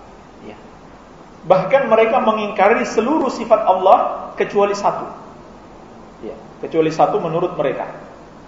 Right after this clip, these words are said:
yaitu keberadaan Allah itu sendiri. Ini pun sebetulnya mau diingkari, ya. Tapi langsung akan ketahuan oleh kaum muslimin, "Oh, ini batil."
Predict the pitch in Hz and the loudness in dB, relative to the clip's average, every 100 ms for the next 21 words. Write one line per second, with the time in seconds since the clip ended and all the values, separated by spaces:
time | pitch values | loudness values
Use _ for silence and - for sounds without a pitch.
0 | - 139 147 139 185 240 - - - 233 | -16 -2 -2 0 -2 -4 -8 -16 -4 2
1 | 196 185 - 160 160 - 196 156 180 165 | 4 2 2 2 2 0 0 -2 -2 -2
2 | 147 - 131 117 85 - - - - - | -4 -12 -12 -12 -14 -20 -20 -20 -20 -20
3 | - 160 170 294 294 - - - - 202 | -12 -8 -8 -6 -8 -10 -18 -16 -10 -8
4 | 277 269 254 262 - 208 214 180 - - | -4 -2 2 2 2 0 4 4 2 -8
5 | - - - - - 113 113 - - - | -14 -18 -20 -20 -14 -14 -14 -18 -20 -20
6 | - - - 156 - 240 - - - - | -20 -12 0 0 0 -6 -10 -16 -20 -20
7 | - - - - - - - - - 202 | -20 -20 -20 -20 -20 -20 -20 -18 2 4
8 | 214 277 254 240 269 254 226 277 269 226 | 4 2 2 4 4 4 4 6 6 6
9 | 226 220 226 247 220 175 165 202 165 147 | 4 4 2 -4 -6 -4 -4 0 4 4
10 | 127 | 4